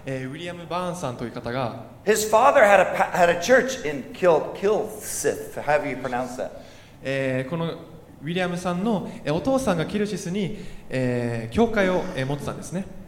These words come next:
Speaker 2: And he went home just for vacation. The boy, the, the William, William went
Speaker 1: そしてウィリアムさんは、
Speaker 2: home.
Speaker 1: えー、その休みの時に、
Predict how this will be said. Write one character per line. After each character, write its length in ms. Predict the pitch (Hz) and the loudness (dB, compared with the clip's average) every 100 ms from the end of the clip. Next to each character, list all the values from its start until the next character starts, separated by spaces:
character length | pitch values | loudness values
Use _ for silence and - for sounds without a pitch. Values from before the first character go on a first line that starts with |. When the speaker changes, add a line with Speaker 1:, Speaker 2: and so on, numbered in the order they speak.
| - - | -12 4
Speaker 2:
And 240 | 233 220 - - - - | 6 6 4 -8 -10 -4
he 120 | 269 | 0
went 160 | 285 233 | 6 8
home 200 | 240 - | 8 6
just 200 | 220 - | 2 2
for 140 | 196 | 2
vacation. 500 | 220 214 269 - 160 - - - - - - - | 2 2 2 2 0 -2 -8 -8 -8 -8 -10 -6
The 60 | 143 | -2
boy, 260 | 156 165 - - | 2 2 2 2
the, 300 | 117 101 - | 2 2 -4
the 60 | 123 | -4
William, 480 | 143 165 110 - | 0 0 -2 -6
William 320 | 127 147 113 107 | -4 -2 -2 -6
went 80 | |
Speaker 1:
そ 80 | 107 | -6
し 0 | |
て 100 | 117 | -4
ウ 40 | 180 | 0
ィ 60 | |
リ 60 | 202 | 2
ア 60 | |
ム 80 | 196 | 2
さ 180 | 196 196 | 2 4
ん 100 | 196 | 6
は、 440 | 233 170 - - - | 6 4 0 -8 -6
Speaker 2:
home. 40 | |
Speaker 1:
え 120 | 147 | -4
ー、 40 | 143 | -4
そ 100 | 156 | -4
の 80 | 147 | -2
休 220 | 156 185 | -2 -2
み 60 | 185 | -4
の 80 | |
時 200 | 185 185 | -2 -4
に、 380 | 180 214 147 - | -2 -4 -4 -10